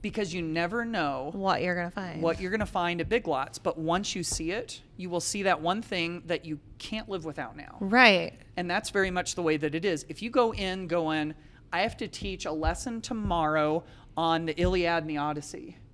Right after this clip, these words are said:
Speaker 1: it's not gonna happen. You're not gonna probably find
Speaker 2: Yeah, you'll be on the struggle bus a little bit.
Speaker 1: Yes.
Speaker 2: Yeah.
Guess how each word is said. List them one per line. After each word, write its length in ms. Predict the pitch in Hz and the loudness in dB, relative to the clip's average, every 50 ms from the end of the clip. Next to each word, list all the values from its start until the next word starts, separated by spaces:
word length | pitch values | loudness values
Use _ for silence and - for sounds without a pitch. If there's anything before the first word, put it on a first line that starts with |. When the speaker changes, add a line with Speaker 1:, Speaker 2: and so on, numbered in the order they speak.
| - - - - - - - - - - - - - - - - - - - - - | -20 -20 -20 -20 -20 -20 -20 -20 -20 -20 -20 -20 -16 -14 -12 -12 -12 -14 -18 -12 -10
Speaker 1:
it's 140 | - 185 - | -10 -8 -6
not 140 | 202 190 160 | -6 -4 -4
gonna 120 | 170 156 | -4 -4
happen. 340 | 135 139 160 151 143 139 143 | -4 -4 -4 -4 -4 -6 -8
You're 80 | 156 196 | -4 -2
not 100 | 196 185 185 | -2 0 0
gonna 140 | 180 170 | -2 -4
probably 580 | 151 - - - 269 285 277 240 190 170 175 165 | -4 -4 -2 2 2 4 4 4 2 2 0 -2
find 600 | 156 - - 202 190 185 180 180 180 175 170 160 | -2 -2 -2 0 0 0 0 -2 -2 -4 -4 -2
Speaker 2:
Yeah, 240 | 214 208 208 196 165 | 2 4 4 4 4
you'll 200 | 165 190 214 220 | 4 4 6 6
be 120 | 220 226 220 | 8 8 8
on 80 | 208 | 8
the 80 | 202 190 | 6 6
struggle 300 | - - 180 165 170 165 | 6 6 6 6 6 2
bus 380 | 160 147 156 175 - - - - - | 2 2 0 0 -2 -4 -4 -4 -2
a 60 | 180 | -2
little 180 | 165 143 117 | 0 -2 -2
bit. 260 | 131 127 101 78 - 170 | 0 0 0 0 0 -2
Speaker 1:
Yes. 360 | 202 220 208 165 120 165 - | 0 0 0 0 2 4 6
Speaker 2:
Yeah. 280 | 196 190 143 117 190 | 6 6 6 4 0